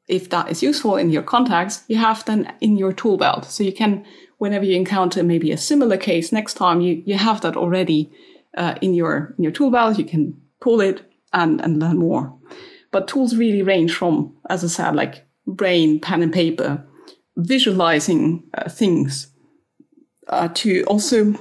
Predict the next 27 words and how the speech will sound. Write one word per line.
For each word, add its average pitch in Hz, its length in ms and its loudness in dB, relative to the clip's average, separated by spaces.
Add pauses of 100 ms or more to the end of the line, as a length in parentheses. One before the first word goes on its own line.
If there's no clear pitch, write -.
(180)
Excel 240 440 0
sheets 196 380 0
and 185 120 2
whatnot, 190 560 2 (500)
but 208 120 0
also 208 360 0
to, 170 640 0 (360)
uh, 165 140 -2
tools 214 300 -2
like 214 180 0
proxies, 208 800 -2
like 170 160 -2
software 220 340 0
tooling 196 680 0
stuff, 185 340 -2 (100)
or, 175 380 0
or - 220 -6
mimicking, 170 960 2 (420)
uh, 160 80 -2
maybe 165 240 0
slow 240 180 0
network 202 380 2
connection, 165 800 0 (420)
uh, - 160 -2
intercepting 220 540 2
requests, 170 480 -2
whatever, 175 720 0